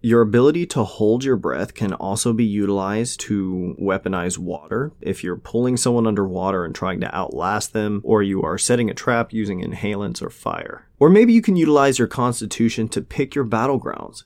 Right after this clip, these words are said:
Engage the enemy forces in the open harshness of a freezing winter wind, where your high constitution checks prevent the issues that hinder the average soldier.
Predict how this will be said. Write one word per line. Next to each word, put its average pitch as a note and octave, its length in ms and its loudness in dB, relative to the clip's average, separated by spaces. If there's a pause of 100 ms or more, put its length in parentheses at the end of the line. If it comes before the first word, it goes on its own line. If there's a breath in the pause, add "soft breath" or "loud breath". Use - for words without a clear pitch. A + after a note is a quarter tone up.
Engage C#3 400 6
the D3+ 140 2
enemy D3 220 2
forces G2+ 520 0
in F#2+ 120 -2
the F#2 120 -4
open A#2+ 300 0
harshness - 560 -6
of - 80 -10
a F#2+ 60 -6
freezing C3 500 0
winter A2 280 0
wind, F#2 420 -6 (100)
where G#2+ 160 4
your G2+ 180 2
high A#2+ 300 -4
constitution B2 840 -6
checks - 320 -10
prevent A2 480 -2
the A2 160 -2
issues - 380 -6
that - 220 -10
hinder G#2+ 320 -2
the F2 120 -4
average C2 380 -10
soldier. - 480 -6